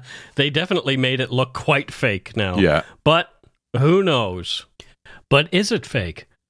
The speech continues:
Speaker 1: According to the Fredericton Region Museum website, quote, "The Coleman frog was sent to the Canadian Conservation Institute in nineteen eighty-eight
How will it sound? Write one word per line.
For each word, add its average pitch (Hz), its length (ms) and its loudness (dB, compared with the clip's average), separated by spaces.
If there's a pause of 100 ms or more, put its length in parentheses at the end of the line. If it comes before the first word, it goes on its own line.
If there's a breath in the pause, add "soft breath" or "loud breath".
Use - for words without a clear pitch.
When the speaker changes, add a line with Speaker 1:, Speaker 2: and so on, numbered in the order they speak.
(160)
Speaker 1:
According 175 460 4
to 156 100 0
the 127 120 0
Fredericton 135 640 0
Region 117 440 0
Museum 107 480 0
website, 117 540 -2
quote, 120 300 0 (400 loud breath)
"The 143 80 0
Coleman 220 380 2
frog 127 360 2
was 127 160 0
sent 170 260 0
to 151 80 -2
the 120 100 -2
Canadian 147 540 2
Conservation 127 800 0
Institute 123 560 0
in 113 200 2
nineteen 110 440 0
eighty-eight 113 500 0